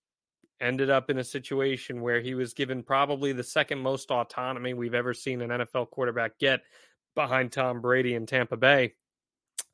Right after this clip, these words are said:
And this is what happens, Mia. And now it begs the question, and I think it's a fair question to ask.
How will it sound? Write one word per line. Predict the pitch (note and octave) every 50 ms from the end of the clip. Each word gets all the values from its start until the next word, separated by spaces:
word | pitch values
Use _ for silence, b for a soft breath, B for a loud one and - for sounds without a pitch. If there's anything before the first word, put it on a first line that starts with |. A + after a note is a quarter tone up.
| _ _ _ _ _ _ _ _ _ _ -
And | C#3+ C3+
this | D#3 E3 D3+
is | G3 F3
what | D#3 E3+ E3+ D#3
happens, | D#3 E3 E3 E3 - C3+ A#2 A2
Mia. | A#2 A2+ A2 G#2+ G#2+ G#2 G#2+
And | C3 C#3 D3
now | E3 F#3+ G3+ G3+ F#3+ E3 D#3 C#3+ C#3+ - _ _ -
it | D#3+ D#3 C#3
begs | F3+ F#3+ G#3+ F#3+ - -
the | D#3+ C#3+
question, | - - D3+ C#3 - - - - - C3+ B2+ -
and | C3+ B2+
I | B2+ C#3+
think | C#3 E3 E3
it's | D3+ - -
a | -
fair | - - F3 E3+ E3
question | E3 - - D3+ - - C3+ A2+
to | - A#2
ask. | A#2 A2+ A2 G#2+ - -